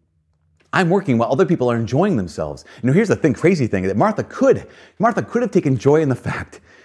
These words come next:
that she was feeding people so that they could be fed by Jesus.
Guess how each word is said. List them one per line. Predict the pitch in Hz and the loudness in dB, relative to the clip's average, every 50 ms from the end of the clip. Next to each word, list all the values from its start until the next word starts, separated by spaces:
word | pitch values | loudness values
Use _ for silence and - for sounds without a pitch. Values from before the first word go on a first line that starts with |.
| _ _ _ _ _ _ _ _ _ _ _ - | _ _ _ _ _ _ _ _ _ _ _ -4
that | 147 127 | -4 -4
she | - - - 226 220 - - - _ _ _ _ _ - | -4 -2 -2 -2 -2 -4 -8 -16 _ _ _ _ _ -2
was | - 120 113 - | -2 -2 -2 -2
feeding | - - 170 175 214 226 202 | -2 2 2 4 4 2 0
people | 220 190 202 196 208 214 220 220 - - - _ _ | -2 -4 -4 -2 -2 -4 -4 -4 -10 -16 -20 _ _
so | - - 151 | -2 0 2
that | 123 135 - - - _ _ _ _ _ _ _ _ _ _ _ _ _ _ _ - | 2 2 0 0 -8 _ _ _ _ _ _ _ _ _ _ _ _ _ _ _ -2
they | - - 165 | 2 2 2
could | 160 127 | 4 4
be | 135 | 2
fed | 127 - 143 120 | 2 2 2 2
by | 123 117 | 2 0
Jesus. | 104 110 87 80 73 71 - - | 0 -2 -4 -4 -8 -12 -16 -20